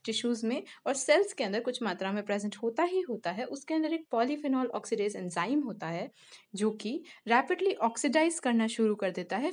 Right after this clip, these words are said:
फिनोलिक कंपाउंड्स को। अब ये फिनोलिक कंपाउंड्स एप्पल में नेचुरली प्रेजेंट थे। अब ये फिनोलिक कंपाउंड्स इनकी वजह से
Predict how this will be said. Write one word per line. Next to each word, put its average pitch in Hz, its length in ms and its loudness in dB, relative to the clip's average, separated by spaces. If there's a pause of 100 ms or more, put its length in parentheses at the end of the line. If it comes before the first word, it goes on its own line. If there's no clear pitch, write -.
(100)
फिनोलिक 247 440 2
कंपाउंड्स 165 500 -4
को। - 120 -4
अब 170 160 0
ये 208 120 2
फिनोलिक 240 460 2
कंपाउंड्स 233 480 0 (220)
एप्पल 214 320 0
में 247 140 2
नेचुरली 285 580 2
प्रेजेंट 156 500 -4
थे। 170 100 -8 (320)
अब 170 120 -4
ये 185 100 0
फिनोलिक 196 440 -2
कंपाउंड्स 226 500 -4
इनकी 208 240 -4
वजह 202 240 -2
से 214 320 0